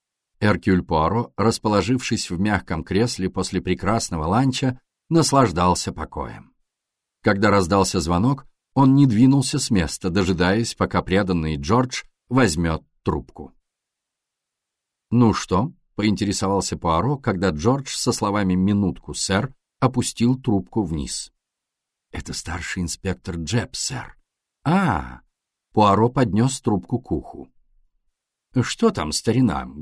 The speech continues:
Как дела?» «Это вы, Пуаро?» «Разумеется». «Я слышал, вы были у дантиста утром. Это верно?» «Скотланд-Ярд», — промурлыкал Пуаро, — «знает все».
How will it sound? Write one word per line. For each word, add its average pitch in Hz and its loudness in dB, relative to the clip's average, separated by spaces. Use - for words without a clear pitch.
Как 190 0
дела?» 202 -2
«Это 101 -2
вы, 156 6
Пуаро?» 123 0
«Разумеется». 92 -2
«Я 110 0
слышал, 131 0
вы 120 2
были 127 2
у 131 4
дантиста 127 2
утром. 76 -4
Это 92 -4
верно?» 131 -2
«Скотланд-Ярд», — 127 -4
промурлыкал 156 0
Пуаро, — 151 2
«знает 107 -2
все». - -8